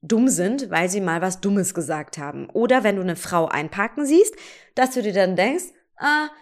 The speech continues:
die wird gleich einen Unfall bauen oder mein Auto irgendwie knutschen mit ihrem Auto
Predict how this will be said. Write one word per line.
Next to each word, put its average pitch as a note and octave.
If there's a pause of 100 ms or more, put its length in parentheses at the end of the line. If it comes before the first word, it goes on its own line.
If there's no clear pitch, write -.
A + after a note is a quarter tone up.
(120)
die C4
wird A#3+
gleich G#3+
einen G#3
Unfall C4+
bauen A#3+ (200)
oder A3
mein F#3+
Auto A#3
irgendwie G#3+
knutschen G#3+ (200)
mit G3
ihrem G3+
Auto G3+